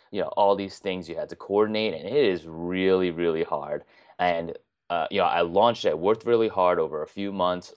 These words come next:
launched it, got on, you know, iTunes, New and Noteworthy for a bunch of, uh, bunch of those categories. And, you know, I don't think, I think there's a, a lot of people achieve, uh,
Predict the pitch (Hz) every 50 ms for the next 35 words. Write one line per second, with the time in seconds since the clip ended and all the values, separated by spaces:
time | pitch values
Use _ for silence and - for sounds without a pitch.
0 | _ - 78 85 90 95 98 95 - - 101 98 95 90 - 87 82 85 87 87
1 | 82 80 80 80 80 80 80 76 65 65 80 82 - - - 87 80 78 82 80
2 | - 90 80 78 78 76 78 87 90 - - 87 87 87 85 80 85 87 - -
3 | 76 78 80 87 87 87 85 - 87 82 80 - _ _ _ _ _ _ _ -
4 | 71 78 76 76 76 76 - 90 90 90 - 92 90 90 87 - - 90 82 82
5 | 82 82 80 85 82 80 80 82 80 80 82 80 - _ _ - - _ _ _
6 | _ - 98 98 95 92 92 92 95 92 - - - 139 131 110 117 - 107 127
7 | 151 - - _ 143 135 131 123 - _ _ - 127 147 156 - - 143 131 120
8 | 117 - _ - 92 90 - 101 104 107 113 123 123 120 - 120 107 - 92 90
9 | 87 80 - - 82 78 78 71 _ _ _ 69 82 80 76 -